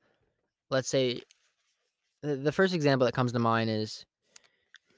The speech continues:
if you have a bunch of tasks you need to do, let's say twenty tasks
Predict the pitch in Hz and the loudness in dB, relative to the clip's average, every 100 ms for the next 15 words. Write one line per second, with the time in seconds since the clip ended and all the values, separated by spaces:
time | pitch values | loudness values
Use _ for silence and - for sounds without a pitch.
0 | _ _ _ _ _ _ - 151 165 147 | _ _ _ _ _ _ -6 0 2 2
1 | 147 160 156 160 147 131 127 120 120 135 | 4 4 4 0 0 0 6 6 4 0
2 | 135 135 139 131 - 120 - 127 113 110 | 0 2 4 2 0 -4 -2 -2 -2 0
3 | 92 92 - - - | 0 0 -4 -10 -12